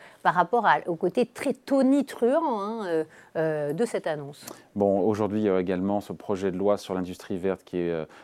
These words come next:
Speaker 2: présenté en Conseil des ministres, notamment cette création d'un crédit d'impôt de vingt à quarante-cinq pour cent pour les entreprises qui investissent,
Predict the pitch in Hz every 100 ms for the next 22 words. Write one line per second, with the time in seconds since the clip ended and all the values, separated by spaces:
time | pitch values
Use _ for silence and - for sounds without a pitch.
0 | - - 104 101 95 98 90 95 104 95
1 | 92 95 113 139 - - - - - 104
2 | 110 113 110 - 107 98 135 104 - 139
3 | 123 117 101 123 98 95 117 110 98 92
4 | 90 107 98 - - - 123 - 87 92
5 | - - 120 - 92 92 - 117 -